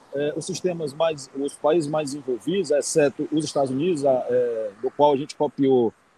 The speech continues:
a saúde privada, né, que é por isso que a gente patina ainda, mas você pegar, por exemplo, o, o exemplo da Holanda, mesmo você tendo convênio, seguro-saúde, você não vai pra qualquer lugar. Você entra num sistema através de uma porta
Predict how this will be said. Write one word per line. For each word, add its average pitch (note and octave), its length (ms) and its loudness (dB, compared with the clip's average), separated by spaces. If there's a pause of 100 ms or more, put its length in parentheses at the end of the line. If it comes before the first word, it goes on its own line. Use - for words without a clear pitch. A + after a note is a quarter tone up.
(260)
a B2 80 0
saúde C3+ 300 2
privada, B2+ 520 4
né, D3+ 160 -4
que - 100 -2
é A2 40 -2
por C3+ 160 -4
isso C#3 100 -6
que D3 80 -6
a - 20 -2
gente C3+ 140 -6 (280)
patina B2 460 0
ainda, D3 260 0
mas C#3+ 400 2 (320)
você D#3 120 0
pegar, D3+ 360 4
por D3+ 140 2
exemplo, C3+ 360 0
o, C#3+ 320 -2
o C#3+ 60 4
exemplo C#3 340 -4
da B2+ 280 4
Holanda, C3+ 680 4 (420)
mesmo G3+ 280 4
você G#3 200 2
tendo F#3 240 0
convênio, D3+ 880 0 (320)
seguro-saúde, D3 800 6
você G3 220 4
não B3 140 2
vai G3 180 6
pra G3 140 2
qualquer D#3+ 300 2
lugar. A2 300 0 (140)
Você F3+ 540 0
entra E3+ 360 0 (480)
num F#3 80 -6
sistema D#3+ 680 -2
através C#3+ 520 0
de C3+ 60 -14
uma C3+ 140 -2
porta C#3+ 560 2